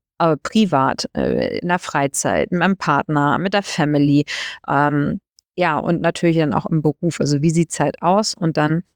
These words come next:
auch gucken, „Okay, was möchte ich überhaupt wirklich? Was möchte ich überhaupt wirklich auch im Leben erreichen? Was, wer möchte ich auch sein?“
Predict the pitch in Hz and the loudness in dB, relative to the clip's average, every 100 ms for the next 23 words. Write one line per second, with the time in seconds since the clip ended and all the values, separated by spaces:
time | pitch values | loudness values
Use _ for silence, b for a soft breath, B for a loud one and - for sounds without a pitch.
0 | _ _ - 165 - - - 180 139 - | _ _ -4 -2 0 -2 0 0 0 -2
1 | 180 180 B B B - 175 185 220 247 | 0 0 B B B -6 -2 0 0 0
2 | - 175 - - 156 143 - - - 143 | 0 0 0 -2 -4 -4 -4 -4 -2 -2
3 | 147 - 185 240 - 202 196 - _ _ | -2 0 0 -2 0 0 0 -4 _ _
4 | _ - 160 160 156 - 175 185 185 160 | _ -4 -2 0 0 0 -2 0 0 0
5 | 160 156 - 156 147 151 151 180 202 190 | 0 0 0 2 2 0 0 0 0 -2
6 | 185 156 151 B B B B B B _ | -4 -2 -4 B B B B B B _
7 | _ 208 226 220 220 208 175 - 156 175 | _ 0 2 0 0 0 -2 -2 0 2
8 | 185 190 | 2 2